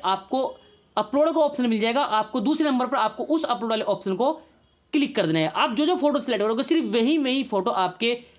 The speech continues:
लाइफ टाइम के लिए सेव होंगे। बस आपको अपनी वही मेल आईडी याद रखनी होगी।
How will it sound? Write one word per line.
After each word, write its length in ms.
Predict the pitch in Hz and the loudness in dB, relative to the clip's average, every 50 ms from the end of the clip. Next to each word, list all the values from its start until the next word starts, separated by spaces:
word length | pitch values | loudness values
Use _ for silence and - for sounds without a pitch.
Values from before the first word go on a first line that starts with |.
| _ _ - | _ _ -6
लाइफ 300 | 190 196 233 254 294 294 | -2 0 2 0 0 2
टाइम 200 | 294 285 269 226 | 0 0 0 0
के 100 | 185 196 | 0 0
लिए 120 | 190 202 214 | 0 0 -2
सेव 240 | 214 - 220 190 165 | -2 -2 0 2 2
होंगे। 120 | 160 175 | 2 2
बस 140 | 233 269 - | 2 2 0
आपको 340 | - 214 226 220 - - 277 | 0 0 -2 0 0 -2 0
अपनी 180 | - 269 294 | 0 2 0
वही 320 | 262 220 208 233 247 320 330 | 0 0 0 2 2 4 2
मेल 200 | 311 294 262 240 | 2 2 0 0
आईडी 260 | 208 196 190 220 214 | 0 0 0 0 0
याद 280 | 180 165 180 202 233 - - - _ _ _ _ - | 2 0 0 -2 -4 -12 -16 -20 _ _ _ _ -4
रखनी 340 | - 165 220 226 202 214 202 | 0 0 0 0 2 2 2
होगी। 300 | 185 170 156 165 165 | 2 2 2 0 -2